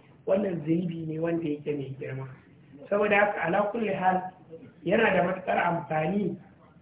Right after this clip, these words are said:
kowa ya yi iya bakin ƙoƙarinsa ya ga ya kiyaye dukiyar mutane.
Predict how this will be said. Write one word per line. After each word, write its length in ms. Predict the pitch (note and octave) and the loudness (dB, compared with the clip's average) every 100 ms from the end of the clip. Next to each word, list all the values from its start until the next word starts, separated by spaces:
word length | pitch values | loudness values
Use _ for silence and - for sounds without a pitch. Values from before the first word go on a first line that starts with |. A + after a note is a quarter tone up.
| - - - - - - - - - - - - - - - - | -20 -20 -20 -20 -20 -20 -20 -20 -20 -20 -20 -20 -20 -20 -20 -10
kowa 480 | - G3 G3 G3 G3 | -4 0 2 4 4
ya 80 | F3+ | 2
yi 160 | D#3 - | 0 -4
iya 340 | F3 E3+ E3+ E3 | -4 0 0 0
bakin 340 | C#3+ - - | -2 -4 -10
ƙoƙarinsa 580 | - D#3+ E3 D#3 D#3 - | -8 -10 -6 -6 -6 -4
ya 140 | D3 C#3+ | -4 -2
ga 80 | D3 | -2
ya 240 | D3+ D3+ D3+ - | -2 -2 -6 -8
kiyaye 520 | F3 D3 C#3+ D3 D3+ C#3+ - - - - - - - | -6 -4 -4 -6 -8 -10 -16 -20 -20 -20 -20 -20 -8
dukiyar 460 | E3+ - - D3 | -6 -6 -6 -6
mutane. 600 | D3+ D3 - C3+ C3 C3 | -2 -6 -6 -10 -8 -10